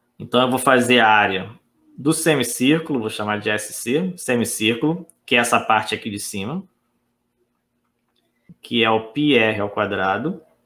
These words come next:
dividido por dois, porque é a metade de um círculo.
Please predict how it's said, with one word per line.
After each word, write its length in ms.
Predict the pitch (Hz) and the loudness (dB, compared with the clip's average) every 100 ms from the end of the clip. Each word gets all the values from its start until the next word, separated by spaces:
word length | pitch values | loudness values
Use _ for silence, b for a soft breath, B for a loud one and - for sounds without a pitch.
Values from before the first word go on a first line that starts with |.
| _ _ _ _ _ _ _ _ _ | _ _ _ _ _ _ _ _ _
dividido 540 | 127 127 139 123 127 123 | -4 0 2 4 2 2
por 160 | 120 | -2
dois, 280 | 113 120 185 | 0 4 4
porque 320 | - 131 - | 2 -6 0
é 40 | 120 | 2
a 80 | 120 | 4
metade 520 | 120 117 117 117 113 | 2 4 2 2 0
de 100 | 104 | -4
um 80 | 104 | -4
círculo. 680 | - 165 - - 185 226 | 0 2 2 2 0 0